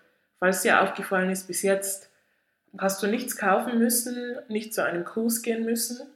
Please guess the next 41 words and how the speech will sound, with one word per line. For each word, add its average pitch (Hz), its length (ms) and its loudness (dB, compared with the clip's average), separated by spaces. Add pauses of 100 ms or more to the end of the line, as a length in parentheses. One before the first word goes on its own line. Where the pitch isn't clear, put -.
(920)
Es - 160 -10
gibt 226 220 -6
so 214 400 2
viele 208 280 -2
einfache 185 540 -4
Wege, 170 360 -2 (420)
wie 175 160 -6
du 202 100 -6
Achtsamkeit 175 760 -4
in 170 100 -8
deinen 160 240 -6
Alltag 147 520 -6 (320)
bringen 160 400 -8
kannst, 147 440 -8
die 170 60 -6
nicht 202 460 -2
aufwendig 165 540 -4
sind, 156 320 -10
die 165 80 -6
nicht 214 400 -4
lange 185 280 -2
dauern 170 460 -4
und 151 300 -14 (800)
in 190 120 -2
die 180 80 -2
Natur 202 400 0
zu 226 160 -6
gehen 196 240 0
und 190 140 -2
wenn 196 140 0
es 208 140 -4
nur 190 160 -2
einmal 196 300 0
die 180 140 0
Woche 180 260 -4
ist - 260 -6
oder - 200 -2
alle 170 180 -2
zwei 170 260 -6
Wochen 165 280 -12
ist, - 480 -12